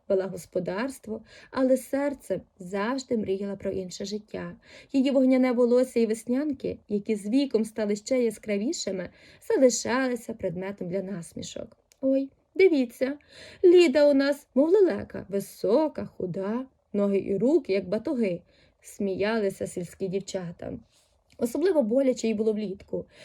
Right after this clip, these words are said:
коли молодь збиралася на вечорниці. Пісні, танці, жарти і сміх були чудні з кожного куточку. Ліда ж, ховаючись за фіранкою,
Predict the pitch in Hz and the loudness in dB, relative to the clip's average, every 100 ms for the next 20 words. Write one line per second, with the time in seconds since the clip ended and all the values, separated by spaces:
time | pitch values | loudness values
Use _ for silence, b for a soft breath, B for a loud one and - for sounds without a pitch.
0 | B - 285 285 254 285 269 226 208 220 | B -2 4 6 6 6 4 2 0 0
1 | 220 202 - 208 202 208 254 220 196 175 | 0 -2 -2 -2 -2 -2 -2 -2 -4 -8
2 | - - 202 _ - 190 - 214 240 269 | -12 -12 -12 _ -10 -8 -6 2 4 6
3 | 262 240 - 208 240 254 233 196 185 202 | 6 4 -2 -2 0 0 -2 -2 -2 -2
4 | 247 262 - 196 185 - 214 277 - B | -2 -4 -4 -6 -6 -4 0 0 -2 B
5 | B B - 392 330 269 - 269 302 254 | B B 6 6 6 0 -2 0 2 2
6 | 262 - 202 208 208 214 233 233 190 185 | 0 0 -2 -2 -4 -6 -6 -6 -4 -6
7 | 180 - 190 202 _ - 370 381 208 196 | -8 -8 -6 -6 _ 4 8 8 6 -4
8 | - b b - 381 277 247 240 226 233 | -10 b b 2 4 6 4 0 -4 -4
9 | 233 269 220 190 170 185 185 | -2 -2 -2 -4 -6 -6 -6